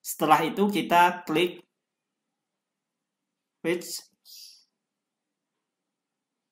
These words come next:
Kemudian, setelah tampil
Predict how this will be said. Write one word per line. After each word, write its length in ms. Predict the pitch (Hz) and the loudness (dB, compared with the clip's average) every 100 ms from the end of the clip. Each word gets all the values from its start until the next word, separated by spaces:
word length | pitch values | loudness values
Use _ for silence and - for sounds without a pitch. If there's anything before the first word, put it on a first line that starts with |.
| _ _ _ _ _ _ _ _ _ _ _ _ _ | _ _ _ _ _ _ _ _ _ _ _ _ _
Kemudian, 720 | - 147 147 147 151 196 233 - | -8 -6 0 6 6 6 0 -6
setelah 400 | - 143 160 160 | -4 2 2 4
tampil 480 | 147 143 135 175 | 2 2 0 2